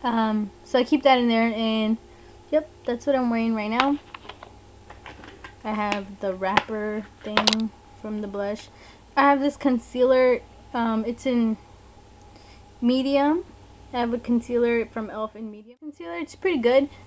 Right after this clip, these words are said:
for only three bucks, but, but I do prefer my six dollar hard candy one in medium. I really like that one better because it's more heavy duty, and this one is slightly, like, light coverage.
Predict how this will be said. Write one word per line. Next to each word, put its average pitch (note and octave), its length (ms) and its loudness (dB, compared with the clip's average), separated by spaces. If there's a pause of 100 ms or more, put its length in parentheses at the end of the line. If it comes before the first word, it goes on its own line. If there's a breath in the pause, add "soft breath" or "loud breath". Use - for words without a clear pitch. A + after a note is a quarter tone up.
(120)
for A#3 100 0
only A3+ 200 4
three A#3+ 160 0
bucks, G#3+ 400 0 (640 loud breath)
but, A#3 340 4 (140)
but A3 160 -2
I A#3+ 80 2
do C4+ 180 0
prefer C4 420 4
my A3 300 2
six A#3 320 -4
dollar G#3 800 2 (140)
hard G#3+ 240 -2
candy A3 340 -2
one B3+ 200 0
in C#4 160 2
medium. D4 560 4
I A3+ 100 -2
really G#3+ 260 -2
like G#3 180 -4
that G#3 120 -2
one G3+ 120 -4
better F#3+ 220 -4
because G#3+ 260 -2
it's G3+ 120 -6
more A3 120 2
heavy A3 220 0
duty, A3+ 380 -4 (360 loud breath)
and A#3+ 100 0
this A#3 140 0
one B3 160 0
is A3 140 -2
slightly, A3+ 520 -2
like, G3 220 -4 (340)
light G#3+ 320 0
coverage. B3 500 0